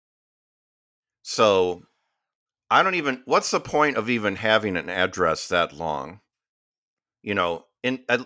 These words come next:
when you live in Chicago, at least if you're,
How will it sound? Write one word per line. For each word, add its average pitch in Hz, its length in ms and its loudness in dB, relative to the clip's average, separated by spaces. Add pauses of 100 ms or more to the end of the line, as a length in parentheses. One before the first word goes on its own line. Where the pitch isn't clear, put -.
(160)
when 131 160 0
you 147 120 2
live 180 160 2
in 180 80 0
Chicago, 135 680 4
at 104 100 2
least 131 440 -4 (960)
if - 140 -10
you're, 147 140 2